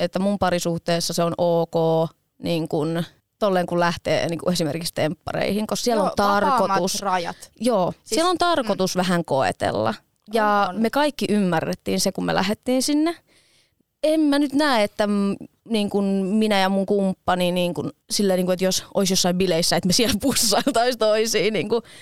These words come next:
Speaker 2: Mm,
Speaker 1: tälleen, niin kun
Speaker 2: joo.
Speaker 1: arkielämässä.
Speaker 2: Joo, arkielämässä ei ehkä, niin kun, normaalisti jossain juomapeleissä. No en tiedä, riippuu kyllä ihan porukasta.
Speaker 1: No niin, se on,
Speaker 2: No,
Speaker 1: ja
Speaker 2: niin.
Speaker 1: riippuu kuinka kännissä ja tälleen näin. Mutta
Speaker 2: Ei, ei se on normaalisti esim. ollut meillä rajoissa, että juomapelissä saa osallistua ihan mihinkä vaan. Mut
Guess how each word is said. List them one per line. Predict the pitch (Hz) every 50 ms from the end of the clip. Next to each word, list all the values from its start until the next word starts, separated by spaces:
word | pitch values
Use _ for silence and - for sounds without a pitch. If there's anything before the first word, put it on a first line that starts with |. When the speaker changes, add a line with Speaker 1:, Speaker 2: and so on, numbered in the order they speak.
| - - -
Speaker 2:
Mm, | 196
Speaker 1:
tälleen, | 208 240 247 233 240 247
niin | 247
kun | 247 302
Speaker 2:
joo. | - 427 494
Speaker 1:
arkielämässä. | 508 247 - - 180 - 175 156 135 117 107 202 214 254 - 277 254
Speaker 2:
Joo, | 247
arkielämässä | - - 254 233 247 233 214 208 196 - - 190
ei | 190 202
ehkä, | 214 202 - 214
niin | 190 185
kun, | 185
normaalisti | 190 196 214 208 190 175 180 - 175
jossain | 165 175 - - 190 180
juomapeleissä. | 185 185 180 170 139 151 170 185 - 190 180 - - - - - -
No | - -
en | - 247 262 262
tiedä, | 262 240
riippuu | 233 233 240 - - 196
kyllä | 202 185 170
ihan | 202 214 -
porukasta. | 170 170 165 165 156 175 - - -
Speaker 1:
No | 226 240
niin, | 240 233 226 220 220
se | 220 220
on, | 208 208
Speaker 2:
No, | 202 196
Speaker 1:
ja | 202
Speaker 2:
niin. | 214 214
Speaker 1:
riippuu | 208 254 226 440 415
kuinka | 392 381 349 285
kännissä | - 214 208 214 214 214 220 214 214 - - - 214
ja | 214 214 208
tälleen | - 190 180 175 175 180 185 185
näin. | 196 196 196 - - - - - - -
Mutta | 247 294 349 - _ _ - 196 190 190 -
Speaker 2:
Ei, | - 233 226 240 -
ei | - 247 285 277
se | - 302
on | 269 277
normaalisti | 277 294 294 247 202 180 202 - - 185
esim. | 190 190 185
ollut | 180 175 180 180
meillä | 185 185 175 180 180
rajoissa, | 180 185 190 175 180 185 - 196
että | - 240
juomapelissä | 269 285 294 262 - 247 233 - -
saa | - 220 214
osallistua | 202 214 220 190 208 - - 185
ihan | 214 214 185
mihinkä | 196 190 - 196 175
vaan. | 175 170 170 -
Mut | - 262 254